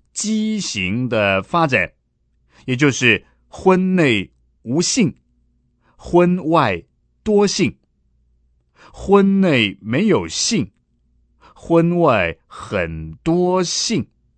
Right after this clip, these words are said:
这个性是性行为、性关系的性。换句话说，很多已婚的男女当中，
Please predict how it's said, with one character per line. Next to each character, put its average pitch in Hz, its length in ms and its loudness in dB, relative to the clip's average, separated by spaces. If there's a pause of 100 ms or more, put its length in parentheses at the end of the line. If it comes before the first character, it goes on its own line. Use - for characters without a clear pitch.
(360)
这 143 140 -2
个 127 100 0
性 117 380 0
是 117 160 -8
性 131 420 -2
行 104 440 -4
为、 95 280 -2 (120)
性 139 420 -2
关 147 400 0
系 151 280 -4
的 110 160 -2
性。 101 280 -2 (1300)
换 226 280 2
句 165 140 -2
话 110 260 0
说， 92 380 0 (1120)
很 156 500 0
多 220 340 4
已 101 320 -4
婚 180 340 0
的 156 120 2
男 123 360 0
女 101 160 -2
当 135 260 -2
中， 180 280 0